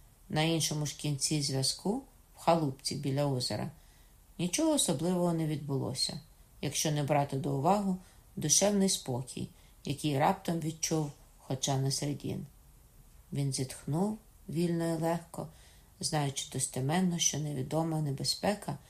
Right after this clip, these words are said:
котра загрожувала злодію в Коканді,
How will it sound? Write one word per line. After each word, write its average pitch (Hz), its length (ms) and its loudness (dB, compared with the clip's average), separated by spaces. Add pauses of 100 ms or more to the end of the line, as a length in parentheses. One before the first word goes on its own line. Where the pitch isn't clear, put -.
(240)
котра 160 360 0
загрожувала 151 720 2
злодію 139 520 0
в 131 80 -4
Коканді, 131 640 -2